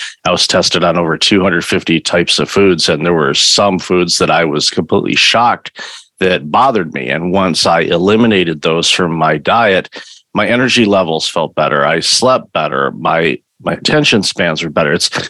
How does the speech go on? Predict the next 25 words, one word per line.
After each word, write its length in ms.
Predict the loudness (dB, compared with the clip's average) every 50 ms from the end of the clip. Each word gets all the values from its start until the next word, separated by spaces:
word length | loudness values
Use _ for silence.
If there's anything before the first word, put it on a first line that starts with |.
| -14 _ _ _ _ _ 0
the 120 | 0 0
food 300 | 0 2 4 4 4 6
is 240 | 4 4 2 0 -2
fuel. 480 | 0 2 2 4 4 2 0 -4 -8 _ _
And, 560 | -2 0 2 2 2 2 0 0 0 -2 -2
you 140 | -4 -4 -6
know, 460 | -6 -6 -8 -8 -8 -8 -10 -10 -10 -10 -12 -10 -6 -6 -6 -4 -4 -4
every 360 | -2 0 0 2 4 4 4 4
entrepreneur, 720 | 2 0 -2 -2 -2 0 0 2 2 2 2 0 -2 -6 -8
I 80 | -6 -4
don't 100 | -2 -2
wanna 100 | -2 -2
say 220 | -2 0 0 2
every, 300 | 2 2 2 0 0 0
but 260 | 0 0 0 0 0
many 400 | 0 2 2 2 2 2 2 2
of 160 | 2 2 2 2
us, 300 | 0 0 0 -2 -4 -6 -8 -12 -14 -14 -16 -18 _ -4
one 160 | -2 0 0
of 100 | 0 0
the 60 | 0
things 240 | 0 0 0 0 0
we 100 | 0 0
do 260 | 2 2 2 2 4
is 300 | 2 2 0 -2 -4 -4